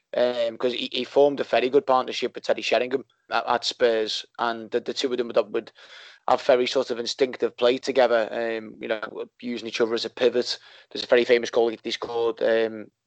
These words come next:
Anderson scored against Sheffield Wednesday, where he plays a lovely one too with, with Sheringham. He, he, he, he takes, he takes the finish really well, and for a guy who didn't really score a load of goals,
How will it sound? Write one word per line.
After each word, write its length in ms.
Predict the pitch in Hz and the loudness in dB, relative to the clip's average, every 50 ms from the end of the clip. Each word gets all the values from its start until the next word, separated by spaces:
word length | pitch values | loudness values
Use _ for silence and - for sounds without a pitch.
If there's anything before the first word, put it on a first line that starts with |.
| - - - | -12 -2 0
Anderson 360 | 123 120 120 113 - - 117 | 0 0 0 -4 -8 -8 -12
scored 220 | - - 127 120 | -4 -2 -2 -2
against 240 | 123 117 117 110 - | -2 -4 -6 -6 -2
Sheffield 320 | - 120 110 - 113 107 | -2 -2 -2 0 -4 2
Wednesday, 380 | 104 117 117 127 120 - 135 123 | 2 2 0 0 2 4 4 4
where 300 | 120 117 120 117 117 113 | 4 4 2 4 4 2
he 40 | 107 - - - - - _ _ | -2 -6 -12 -20 -20 -20 _ _
plays 200 | - 131 127 110 | -2 -2 0 0
a 60 | 117 | -2
lovely 400 | 107 117 120 120 120 123 135 131 | -2 0 -2 -2 0 2 0 2
one 200 | 123 120 113 113 | 2 2 0 0
too 240 | 110 - 131 127 123 | -4 -2 0 0 0
with, 300 | 113 117 113 113 113 - _ _ | 0 0 -2 -2 -2 -6 _ _
with 140 | 120 117 | -6 -4
Sheringham. 460 | - - 120 110 120 123 127 123 120 120 | 2 4 4 4 4 0 -2 -4 -4 -2
He, 180 | 120 120 117 - - - - - - - _ | -4 -6 -6 -10 -16 -20 -20 -20 -20 -14 _
he, 120 | - 123 - - | -10 -10 -10 -12
he, 340 | - - - - - 131 - | -16 -16 -12 -6 -6 -4 -4
he 100 | - - | -4 -6
takes, 320 | 123 - 160 165 156 - - | 0 4 2 4 4 0 -8
he 100 | - 123 | -8 -2
takes 260 | - 156 165 160 - | 2 2 2 2 0
the 60 | - | -10
finish 360 | - - 131 143 156 135 - | -2 -2 0 0 0 -2 -2
really 240 | 117 123 120 113 110 | -2 -2 0 0 0
well, 220 | 101 120 127 139 143 | 2 4 6 6 4
and 100 | 135 - | 4 0
for 120 | - 127 | -2 -2
a 40 | 123 | 2
guy 240 | 120 151 151 156 160 | 4 4 4 4 2
who 80 | 147 | 0
didn't 340 | 131 - 139 123 127 120 - | 0 0 -2 -2 -4 -12 -4
really 360 | - 127 127 123 120 117 123 | -2 0 0 0 -2 -6 -8
score 480 | 117 - - - 127 120 120 117 113 - - - _ _ _ _ - | -10 -8 -2 2 4 4 4 4 2 0 -4 -16 _ _ _ _ 0
a 100 | 120 120 | 0 2
load 420 | 120 120 123 127 143 156 156 - | 2 2 4 6 6 6 6 4
of 100 | 147 127 | 2 2
goals, 560 | - 127 117 110 101 104 - - - - - | 4 2 2 2 -2 -6 -8 -10 -10 -12 -10